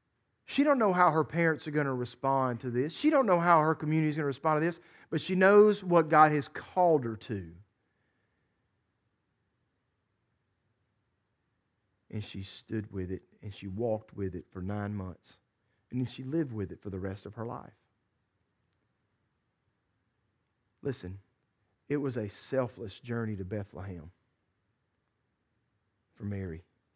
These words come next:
because she knew that the reason why Jesus was to come was to save his people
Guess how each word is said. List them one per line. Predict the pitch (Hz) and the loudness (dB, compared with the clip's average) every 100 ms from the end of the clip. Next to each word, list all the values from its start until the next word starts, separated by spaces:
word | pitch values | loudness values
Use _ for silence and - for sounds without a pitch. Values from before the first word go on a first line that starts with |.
| _ _ _ _ _ _ _ _ _ - | _ _ _ _ _ _ _ _ _ -12
because | 113 110 101 | -6 -6 -6
she | - 139 151 160 165 | -10 -6 -2 -2 -2
knew | 143 143 151 147 151 - _ _ _ - | -4 -4 -2 -4 -6 -12 _ _ _ -12
that | 113 117 | -10 -8
the | 117 | -8
reason | 120 156 170 160 147 | 0 2 2 -2 -2
why | 135 135 | -2 -2
Jesus | 127 139 147 143 135 139 | -4 -4 -4 -6 -10 -6
was | 143 131 | -6 -6
to | 160 | -12
come | - 110 98 104 - _ _ | -8 -6 -6 -10 -14 _ _
was | 120 107 | -14 -14
to | - | -16
save | - - 131 127 127 127 123 | -20 -14 -6 -4 -2 -4 -6
his | 120 110 | -8 -8
people | - 117 104 71 | -10 -12 -12 -14